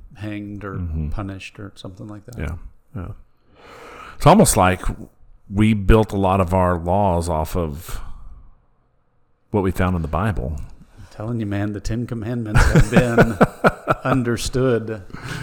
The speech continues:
Speaker 1: to be the foundation
Speaker 2: Uh,
Speaker 1: of our justice
Speaker 2: yeah.
Speaker 1: system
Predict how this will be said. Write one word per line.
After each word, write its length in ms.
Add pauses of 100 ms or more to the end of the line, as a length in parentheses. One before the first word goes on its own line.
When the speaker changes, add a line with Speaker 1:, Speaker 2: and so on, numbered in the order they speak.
(300)
Speaker 1:
to 80
be 100
the 80
foundation 580
Speaker 2:
Uh, 60
Speaker 1:
of 80
our 120
justice 380
Speaker 2:
yeah. 80
Speaker 1:
system 400